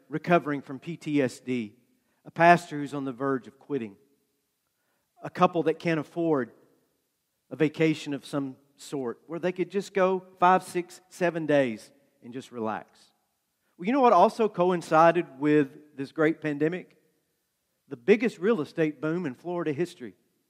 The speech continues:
So we started looking around, and prices of real estate are up seventy-five percent in the last six years. We look around, we look at this property, we look at that property, and one popped up here in Walton County,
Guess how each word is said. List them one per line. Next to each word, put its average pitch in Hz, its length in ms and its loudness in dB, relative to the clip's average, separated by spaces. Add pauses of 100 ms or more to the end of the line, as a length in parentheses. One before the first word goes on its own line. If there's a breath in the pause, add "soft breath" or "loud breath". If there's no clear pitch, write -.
(920)
So - 140 -6
we 220 120 2
started 196 320 4
looking 190 360 0
around, 170 440 4 (240 loud breath)
and 156 160 -6
prices 208 480 8
of 160 140 -2
real 202 160 4
estate 175 360 2
are 165 220 -2
up 196 280 2
seventy-five 208 1200 2
percent 175 600 -4
in 151 100 -8
the 143 80 -4
last 151 360 0
six - 240 -14
years. 135 280 -12 (1900)
We 117 80 -14
look 139 200 -12
around, 135 360 -4
we 120 80 -12
look 123 180 -14
at - 80 -20
this 135 140 -8
property, 120 480 -4
we 113 140 -12
look 117 200 -16
at 107 120 -12
that 110 180 -8
property, 107 380 -8
and 113 100 -14
one 156 140 -4
popped 135 360 -2
up 139 220 -2
here 139 180 -6
in 127 120 -10
Walton 131 260 -4
County, 131 400 -8